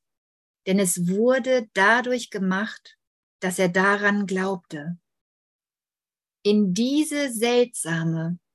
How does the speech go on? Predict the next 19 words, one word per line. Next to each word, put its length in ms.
und 340
paradoxe 1000
Situation, 1160
die 280
ohne 640
Bedeutung 920
und 260
bar 300
des 240
Sinnes 380
ist, 440
aus 260
der 160
heraus, 960
aus 320
der 260
heraus 640
es 180
jedoch 400